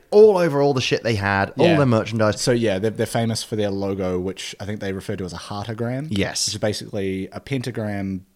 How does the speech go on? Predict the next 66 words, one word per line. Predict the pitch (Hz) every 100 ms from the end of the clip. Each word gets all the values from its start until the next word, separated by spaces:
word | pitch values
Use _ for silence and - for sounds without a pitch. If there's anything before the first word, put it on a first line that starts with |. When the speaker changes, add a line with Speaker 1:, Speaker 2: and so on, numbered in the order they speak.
| -
Speaker 2:
with, | 123 -
like, | 113 -
the | 220
up-, | - 110 -
upside | 117 - 104
down | 101
star, | 92 - 101
but | 90 92
it's | -
got, | 107 104
like, | 95 -
the | 98 _
two | - 110
points | - 98 87
formed | - 98 87
into | 90 -
the | 92
top | 87 92
of | 87
a | 87
heart | - 85 82 -
Speaker 1:
Yes. | 101 87 -
Speaker 2:
instead. | - - - -
Speaker 1:
Which, | 160 156
to |
be | 175
honest | 180 101
with | 95
you, | 92 95
like, | 98 92 107
Speaker 2:
It's | 131
a |
decent | 139 156 110
logo. | 127
Speaker 1:
great | 98 127
little | 120 117
bit | 113
of | 107
Speaker 2:
Yeah. | 101
Speaker 1:
mar-, | 101 117
uh, | 110 104
like, | 101 90 - - 127 -
uh, | 110
graphic | 104 117 95
design | 95 110 95
there. | 87 87
Speaker 2:
Yeah. | 110 85 - 120
Speaker 1:
And | 117
I |
only | 123 127
know | 117
one | 120 135
Him | 120 147
song, | 113 92
which | 92
is | 92
Wings | 107 113
of |
a | 110
Butterfly, | - - -
which | - 135
Speaker 2:
Yeah. | -
Speaker 1:
actually, | 131 127
to |
be | 135
fair | 160 113